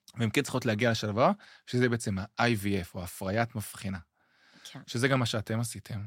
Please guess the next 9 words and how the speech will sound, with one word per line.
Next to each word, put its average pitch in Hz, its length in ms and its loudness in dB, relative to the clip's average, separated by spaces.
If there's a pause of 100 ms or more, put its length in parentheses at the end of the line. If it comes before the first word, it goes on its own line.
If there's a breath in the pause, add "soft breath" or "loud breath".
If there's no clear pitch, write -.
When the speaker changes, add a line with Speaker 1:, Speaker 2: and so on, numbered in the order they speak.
(180)
Speaker 2:
נכון. 156 340 -8 (920 soft breath)
אה, 170 60 -4
עשינו 214 300 -2
את 233 80 0
זה, 180 100 6 (640)
אני 175 80 -8
חושבת, 180 280 -4 (320)
כמעט 170 280 -4
שנתיים, 156 720 -4